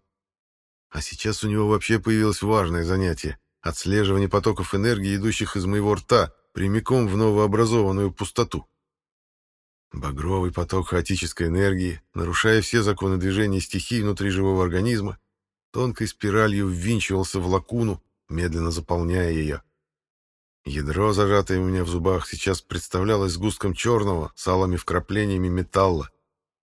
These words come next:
и оно постепенно таяло. Что ж, пришло время вмешаться.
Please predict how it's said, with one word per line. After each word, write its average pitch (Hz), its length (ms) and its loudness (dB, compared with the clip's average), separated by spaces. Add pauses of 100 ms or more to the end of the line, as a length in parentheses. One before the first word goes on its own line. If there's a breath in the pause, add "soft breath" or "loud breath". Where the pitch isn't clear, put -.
(160)
и - 80 -8
оно 80 220 -2
постепенно 87 540 -4
таяло. 82 480 0 (760)
Что - 300 -4
ж, - 300 -8
пришло 90 400 -2
время 113 280 0
вмешаться. 107 540 -2